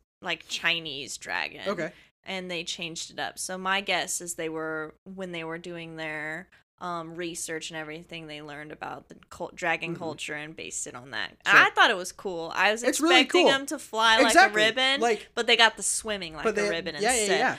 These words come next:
Speaker 1: which
Speaker 2: It's
Speaker 1: is
Speaker 2: really cool.
Speaker 1: terrifying because if dragons ex-, actually existed and I lived in Indonesia in the time when dragons existed, I would be terrified to touch
Speaker 2: I
Speaker 1: the
Speaker 2: mean,
Speaker 1: water.
Speaker 2: it makes sense
Speaker 1: <laughs>
Speaker 2: because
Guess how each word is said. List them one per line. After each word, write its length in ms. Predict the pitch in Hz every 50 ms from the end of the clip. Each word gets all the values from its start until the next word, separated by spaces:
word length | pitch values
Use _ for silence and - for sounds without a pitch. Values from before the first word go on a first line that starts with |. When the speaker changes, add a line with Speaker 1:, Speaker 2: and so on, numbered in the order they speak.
| - - _
Speaker 1:
which 180 | 214 226 175 240
Speaker 2:
It's 100 | 226 233
Speaker 1:
is 40 |
Speaker 2:
really 120 | 269 254 226
cool. 60 | 208
Speaker 1:
terrifying 720 | 208 214 220 226 240 - - 302 302 302 311 320 330 330 311
because 320 | 285 254 - - 208 196 196
if 160 | 190 185 -
dragons 440 | - 185 170 170 170 190 185 185 190
ex-, 200 | 185 196 - - -
actually 480 | - 180 180 180 - - 190 190 180 175
existed 420 | 170 175 - 175 175 - - 180 185
and 160 | 180 165 139
I 140 | 120 151 165
lived 300 | 165 165 160 160 165 175
in 100 | 175 175
Indonesia 540 | 175 180 185 185 185 185 185 185 202 196
in 120 | 190 190 190
the 80 | 190
time 360 | 190 - - 190 180 185 185 196
when 160 | 202 202 208
dragons 440 | 196 202 196 196 202 208 214 220 226
existed, 520 | 233 226 220 214 240 247 - 247 233 -
I 140 | - 185 185
would 140 | 190 196 196
be 80 | 202 202
terrified 520 | - - - 160 139 151 - 160 151 147
to 60 | - -
touch 200 | - - - -
Speaker 2:
I 80 | 254 349
Speaker 1:
the 60 | 392
Speaker 2:
mean, 80 | 392 381
Speaker 1:
water. 180 | 339 - - -
Speaker 2:
it 140 | 277 320 311
makes 260 | 294 311 330 330 -
sense 440 | - - - 220 220 262 233 - 262
Speaker 1:
<laughs> 100 | - 190
Speaker 2:
because 360 | 196 269 190 180 - - 165